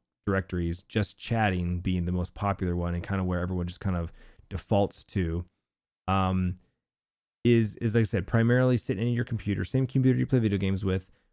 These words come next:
but instead of a video game, you are, like, maybe full screen on your, full screen on your webcam,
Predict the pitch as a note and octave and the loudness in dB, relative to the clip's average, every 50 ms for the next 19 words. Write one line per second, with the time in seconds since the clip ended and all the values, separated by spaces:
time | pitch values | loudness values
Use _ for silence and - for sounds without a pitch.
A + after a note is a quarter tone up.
0 | _ _ - G2+ G2 G2 F2+ - - - G#2 - - A2 G#2+ G#2+ G#2 F#2+ G2+ A2+ | _ _ 0 0 2 2 0 -2 -6 -10 -6 -2 0 2 2 2 2 2 2 2
1 | A2 G#2 G2+ G2 G2 F#2+ G2 F#2+ G2+ F2+ E2+ F#2 F#2+ F#2+ F#2+ F#2 F2+ - - F2+ | 2 2 2 2 2 2 2 2 0 0 0 0 0 0 0 -2 -2 -4 -2 -2
2 | F#2+ F#2+ F2+ F2+ F2+ F#2 F#2+ F#2 F2+ F2 - - A2 G2+ - - - G#2+ G2+ F#2+ | -2 0 -2 -2 -2 -2 -2 -2 -2 -2 -2 0 -2 -2 -2 -2 -2 -2 0 0
3 | F#2+ F#2 F#2 - - - - - - - B2+ C3 B2 - - - A#2+ A#2 A2+ G#2 | 0 0 -2 -4 -8 -16 -18 -14 -4 0 2 2 2 0 0 0 0 2 2 2
4 | G2 F2+ F2 F2+ F#2 G#2 A2+ - B2 B2+ C3+ D3 D#3+ | 0 0 2 2 2 0 2 2 2 2 4 2 0